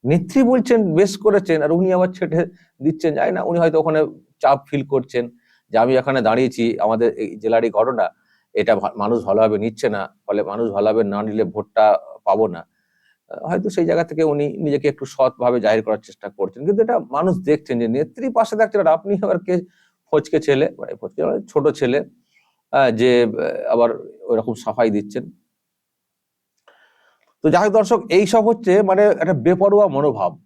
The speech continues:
নেত্রীর, আহ, যা অবস্থা দেখছি, মাথা গরম অবস্থা, ভাই বোনেদেরও সব মাথা গরম অবস্থা, সব টার্গেট ফুলফিল, ফুলফিল করতে হবে এবং এইসবের এতে যেন এ-, মানে সব কেমন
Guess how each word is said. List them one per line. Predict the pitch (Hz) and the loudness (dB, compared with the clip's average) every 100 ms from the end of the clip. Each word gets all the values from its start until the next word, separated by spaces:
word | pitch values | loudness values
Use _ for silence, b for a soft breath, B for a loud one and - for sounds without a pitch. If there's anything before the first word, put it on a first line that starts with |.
| _ | _
নেত্রীর, | 117 135 151 - 175 196 165 - - - _ _ _ _ _ _ _ _ - | -4 -2 -2 -2 2 2 2 -6 -20 -20 _ _ _ _ _ _ _ _ -6
আহ, | - 98 101 107 - 127 | 0 2 2 -2 -8 -2
যা | - | 2
অবস্থা | - 147 170 165 196 | 2 2 0 0 2
দেখছি, | 185 185 185 | 2 0 -2
মাথা | 113 131 143 170 | 0 -2 -4 -2
গরম | 135 165 | 0 2
অবস্থা, | 147 156 160 - 160 101 | 2 0 -2 -2 0 2
ভাই | 82 - 120 | 0 0 2
বোনেদেরও | 127 143 147 156 | 2 0 2 0
সব | 160 139 | 0 -2
মাথা | 123 127 | -2 -4
গরম | 139 151 | -4 -2
অবস্থা, | 113 131 151 - 147 95 - _ - | 0 0 -2 0 0 0 -2 _ -6
সব | - | 0
টার্গেট | 110 131 139 | 0 0 -2
ফুলফিল, | - 135 135 - - | -4 -6 -6 -12 -8
ফুলফিল | 127 139 135 | -4 -4 -2
করতে | 135 127 156 | -4 -2 0
হবে | 131 92 73 _ _ _ _ _ _ _ - - 139 | 0 -2 -8 _ _ _ _ _ _ _ -16 -4 0
এবং | 175 175 | 2 2
এইসবের | 170 180 175 185 180 - 135 | 2 2 2 0 -2 -8 -6
এতে | 156 170 | -2 0
যেন | 170 170 - | 0 -2 -6
এ-, | - | -10
মানে | 139 143 143 | -6 -6 -4
সব | 151 - - | -4 -6 -2
কেমন | 131 131 | 0 0